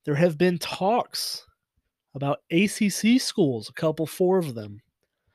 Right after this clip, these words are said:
moving their sports to the S E C now.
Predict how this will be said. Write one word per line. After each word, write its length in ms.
moving 360
their 220
sports 380
to 100
the 180
S 200
E 80
C 420
now. 460